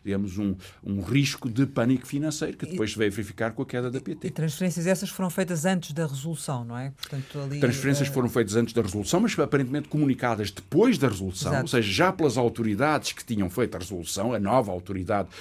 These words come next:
Speaker 1: que dirigia o banco, e, portanto, que tinha todo o interesse e toda a necessidade, isto é dois mil e catorze, tinha toda a necessidade de saber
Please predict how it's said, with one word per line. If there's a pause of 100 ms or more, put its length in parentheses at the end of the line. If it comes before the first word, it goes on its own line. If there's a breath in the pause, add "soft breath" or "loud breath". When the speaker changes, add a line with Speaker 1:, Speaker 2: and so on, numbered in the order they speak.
(120)
Speaker 1:
que
dirigia
o
banco, (200 loud breath)
e,
portanto,
que
tinha (180)
todo
o
interesse
e
toda
a
necessidade,
isto
é
dois
mil
e
catorze, (240 loud breath)
tinha (120)
toda
a
necessidade (200 loud breath)
de
saber